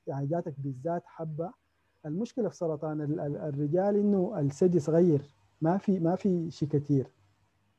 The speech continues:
فعشان كده هسي لما أنا كنت بتكلم مع، مع، آه، زميلتنا أمل هسي، آه، لما قلت لها stage وان إنه بيكون في الثدي بس، لكن ما هبش الجلد ولا هبش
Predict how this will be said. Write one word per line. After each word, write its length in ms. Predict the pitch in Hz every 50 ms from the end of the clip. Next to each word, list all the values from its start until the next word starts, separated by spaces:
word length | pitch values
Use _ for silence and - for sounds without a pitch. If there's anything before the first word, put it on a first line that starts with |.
| _ _ _ _ _ _ _
فعشان 460 | _ 151 131 135 143 - 165 156 156
كده 260 | 147 - 220 196 190
هسي 260 | 165 196 196 - 208 175
لما 220 | 165 156 156 160
أنا 100 | 175 175
كنت 220 | 175 196 190 -
بتكلم 680 | 170 156 143 147 - 180 175 180 170 165 156 147 139 139
مع، 300 | 139 139 139 135 139 151
مع، 520 | 160 139 139 135 131 131 131 127 131 151 - _ _ _ _ _ _ _ _ _ _ _ -
آه، 240 | 147 143 139 147 156
زميلتنا 720 | 143 147 143 143 147 151 170 160 151 160 147 - - 151
أمل 240 | 156 175 202 233 214 -
هسي، 400 | - 151 139 147 - 175 220 247 - _ _ _ _ _ _ _ _ _ _ _ _ _ -
آه، 220 | 160 147 147 147
لما 440 | 147 143 139 143 147 147 147 151 190 - - _ -
قلت 200 | 143 147 - 160
لها 600 | 156 175 196 196 170 165 190 196 202 208 - - _ _
stage 380 | _ - _ _ 160 151 143 151
وان 280 | 160 170 185 208 247 247 - _ _ _ _ _ _ _ _ _ _ _ _ _ -
إنه 460 | 175 170 175 175 175 185 196 214 247 - _
بيكون 320 | 147 139 143 - 175 175
في 100 | 151 -
الثدي 320 | 143 143 - 180 165 156 165
بس، 240 | 175 220 214 - 202
لكن 320 | 165 143 143 - 170 170
ما 240 | 180 185 170 160 180
هبش 200 | 170 165 139 160
الجلد 360 | 143 139 143 175 175 170 156
ولا 320 | 151 147 147 156 139 156
هبش 320 | 160 147 170 156 - -